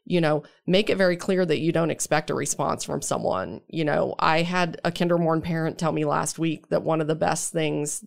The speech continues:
that they've received from friends and family is a text that just says, "I'm thinking about you." So do those types of things for your friends and just show up for them in that way, 'cause sometimes they don't know what to tell you when you say, "What can I do for you?"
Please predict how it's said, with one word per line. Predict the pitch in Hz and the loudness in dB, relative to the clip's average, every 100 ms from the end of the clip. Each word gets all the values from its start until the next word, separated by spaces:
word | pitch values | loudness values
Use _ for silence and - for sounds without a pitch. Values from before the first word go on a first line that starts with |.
| - | -6
that | 151 139 - - _ _ - | 0 0 -2 -10 _ _ 0
they've | 170 175 160 | 2 2 0
received | 160 170 156 | 0 0 -2
from | - 151 | -2 -2
friends | 160 160 143 | 0 -2 -2
and | 143 | -2
family | 156 160 147 | -2 0 0
is | 147 | 0
a | 151 | -2
text | - 156 - 147 | -4 -4 -4 -6
that | - | -2
just | 147 - | -2 -2
says, | 127 - - | -2 -4 -6
"I'm | - 143 | -6 -6
thinking | 147 143 - - | -6 -8 -6 -6
about | - - - | -6 -6 -6
you." | 64 - 175 _ _ _ _ _ _ _ _ _ _ - | -8 -8 -12 _ _ _ _ _ _ _ _ _ _ -4
So | - 208 | 2 2
do | 190 240 | 4 2
those | 220 175 - | 2 2 2
types | 156 147 160 | 0 2 0
of | 151 | 0
things | 151 165 | -2 0
for | - 151 | -2 0
your | 151 147 | 0 0
friends | 156 143 156 160 | 0 0 0 -2
and | 156 156 | -4 -2
just | 156 | -2
show | - 160 165 | 2 2 2
up | - | 0
for | 175 | -2
them | 156 151 | 0 0
in | 151 | 0
that | 147 - | 0 0
way, | 165 165 160 | 0 0 0
'cause | 156 175 | -2 -2
sometimes | 185 190 226 214 | -2 -2 -2 -2
they | - 170 | 0 0
don't | 160 139 | 0 0
know | 156 | 0
what | 151 - | 0 -4
to | |
tell | 160 156 | -4 -2
you | 151 147 | 0 0
when | 139 143 | 0 -2
you | |
say, | 143 143 | 0 0
"What | 143 151 | 2 0
can | - - | -2 -2
I | - | -2
do | - | -4
for | - - | -4 -6
you?" | - - | -4 -4